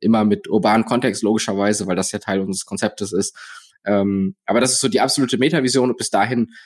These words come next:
ähm, haben wir uns mal, ähm, zum Ziel gesetzt, dass wir so mit zwei bis vier Standorten pro Jahr,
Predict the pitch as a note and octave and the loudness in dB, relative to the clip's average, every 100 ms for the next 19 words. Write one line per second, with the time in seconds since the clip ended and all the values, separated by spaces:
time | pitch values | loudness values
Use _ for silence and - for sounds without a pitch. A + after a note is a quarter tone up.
0 | _ - G#2+ G2 G2 G#2+ G#2+ G#2 G#2 G#2 | _ -2 0 0 0 0 2 0 0 2
1 | G2 - - G#2+ A2+ - A#2+ - - _ | 0 -4 -10 -8 -8 -12 -16 -18 -20 _
2 | - G2+ - B2 A#2 G2+ G2 - G2 - | -10 -4 0 2 4 2 0 -4 -8 -6
3 | G#2 G2 G2 F#2+ G2 - G2+ G#2 G2+ A2+ | -4 -2 0 -2 -2 0 0 0 0 0
4 | G#2 A#2 A#2 G2+ F#2 - G2 F#2+ G2+ | 0 0 0 -2 -4 -2 0 2 0